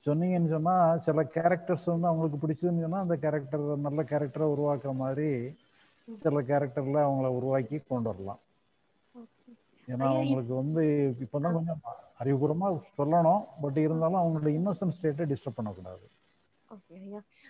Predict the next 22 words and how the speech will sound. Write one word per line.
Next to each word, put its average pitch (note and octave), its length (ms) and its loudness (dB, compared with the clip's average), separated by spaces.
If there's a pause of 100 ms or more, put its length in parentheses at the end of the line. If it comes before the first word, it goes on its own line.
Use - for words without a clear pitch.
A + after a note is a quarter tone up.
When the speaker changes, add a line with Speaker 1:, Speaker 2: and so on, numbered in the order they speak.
(120)
Speaker 2:
ஐயா, C4+ 180 -2
எனக்கு B3 360 -2
இன்னொரு B3+ 240 -4
ஒரு A3 100 -6
doubt G3+ 280 -12
ஐயா. G#3 200 -10 (380)
ஆம், A3+ 520 -2
Speaker 1:
ம். A#3+ 160 -8
Speaker 2:
இப்ப C4 220 -8
வந்து C#4+ 320 -2
நான் A3+ 240 0
நேத்து C#4+ 320 -2
வந்து C4+ 360 -2
ஒரு G#3+ 500 -2 (200)
சேனல்ல C4+ 300 0
ஒரு A3+ 180 0
பார்த்த A3 300 -4
YouTube A#3 400 -2
சேனல்ல G#3+ 320 -2
ஒரு C4 120 2
அம்மா A#3 200 0
வந்து A#3+ 600 0